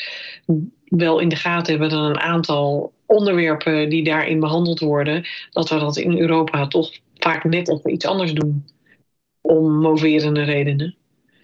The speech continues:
Eh, dus misschien wordt het ook wel tijd voor een, eh, Europese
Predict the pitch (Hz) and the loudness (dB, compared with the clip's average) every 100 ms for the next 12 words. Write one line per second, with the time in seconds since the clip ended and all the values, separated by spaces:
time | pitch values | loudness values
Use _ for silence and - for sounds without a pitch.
0 | - - - - 180 160 156 156 170 196 | -20 -20 -20 -4 -2 0 0 -2 -2 -2
1 | 196 254 196 202 240 269 247 240 247 233 | -2 -2 0 0 0 -2 -2 -4 -4 -4
2 | 233 - 175 160 156 151 151 143 143 165 | -4 -4 -2 -2 -2 -2 -2 -2 -2 0
3 | 170 156 147 220 247 - 254 247 | 0 0 0 -2 -2 -4 -2 -2